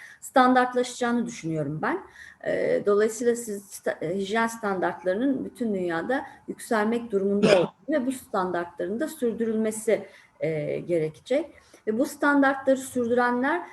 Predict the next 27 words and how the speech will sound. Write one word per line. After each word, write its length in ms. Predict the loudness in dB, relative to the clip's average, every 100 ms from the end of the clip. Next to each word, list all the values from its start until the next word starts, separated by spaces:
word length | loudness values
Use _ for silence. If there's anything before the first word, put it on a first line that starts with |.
| -6 -2
ve 160 | 2
bunun 200 | 6 6
iletişimini 760 | 6 2 0 -2 0 2 2 2
doğru 280 | 2 4 2
bir 60 |
şekilde 460 | -2 -4 -6 -4 -2
yaparak 520 | -2 0 -2 -2 -4
tür-, 220 | -8 -8 -10
tüketiciye 640 | -6 -4 -4 -4 4 4
ulaşabilenler 1000 | 4 0 -2 0 -2 -2 -2 -2 -4 -2
de 160 | -4 -4 -10 -4 4
avantajlı 640 | 6 6 4 -2 -2 -4
konuma 300 | -4 -2 -2
geçecekler. 760 | -2 -4 -6 -12 -12 -14 -16 -18 _ -20 -20 -4 0
Öte 220 | 2 4
yandan 420 | 4 4 2 0
akıllı 460 | -4 -4 0 0 2
teknolojileri 720 | 0 0 -2 -2 -2 -4 -4
kullanan 580 | -4 -2 0 0 -4 -8 -20 -4
yenilikçi, 960 | 0 4 6 6 2 -4 2 2 2 -4 -4
e, 340 | -2 0 -2
girişimlerin 760 | 0 0 0 -2 -6 -4 -2 -4
sisteme 580 | -6 -8 -2 -2 0
dahil 320 | 2 4 4 2
olması 420 | 0 -2 -4 -8
için 320 | -8 -6 -2
de 160 | -2